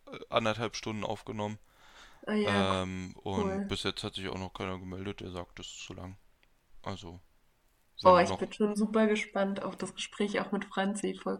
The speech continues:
Speaker 2: cool.
Speaker 1: wenn du irgendwas, äh, zu erzählen hast oder mit mir noch über irgendwas reden willst, dann können wir das gerne machen. Klar.
Speaker 2: Oh,
Speaker 1: Das
Speaker 2: ja,
Speaker 1: war nicht,
Speaker 2: nee.
Speaker 1: äh, also das war bloß, jetzt bin ich quasi durch mit meinem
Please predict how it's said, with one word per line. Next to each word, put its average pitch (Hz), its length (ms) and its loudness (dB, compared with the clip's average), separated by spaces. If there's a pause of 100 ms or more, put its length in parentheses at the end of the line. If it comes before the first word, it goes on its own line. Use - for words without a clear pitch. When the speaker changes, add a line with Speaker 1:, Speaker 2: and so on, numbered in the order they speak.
(140)
Speaker 2:
cool. 196 260 2
Speaker 1:
wenn 110 180 -2
du 107 420 -4
irgendwas, 110 720 -2
äh, 110 140 -2
zu - 180 -2
erzählen 98 440 -2
hast 160 240 -2
oder 120 160 0
mit 101 160 -4
mir 101 120 -6
noch 98 180 -6
über 98 120 0
irgendwas 98 440 -4
reden 101 240 -6
willst, 135 200 -8
dann 139 140 -8
können 113 160 -8
wir 117 100 -10
das - 80 -10
gerne 120 200 -8
machen. 160 300 -12 (240)
Klar. - 220 -8 (160)
Speaker 2:
Oh, 240 100 6 (680)
Speaker 1:
Das 208 140 6
Speaker 2:
ja, 190 60 0
Speaker 1:
war 196 160 0
nicht, 208 260 -4 (180)
Speaker 2:
nee. 117 240 6
Speaker 1:
äh, - 40 -2 (340)
also 120 260 4
das 113 200 0
war 117 140 10
bloß, 131 500 0
jetzt - 360 -2
bin 139 160 0
ich 143 160 -6
quasi 110 420 2
durch 117 300 0
mit 117 140 -2
meinem 110 500 2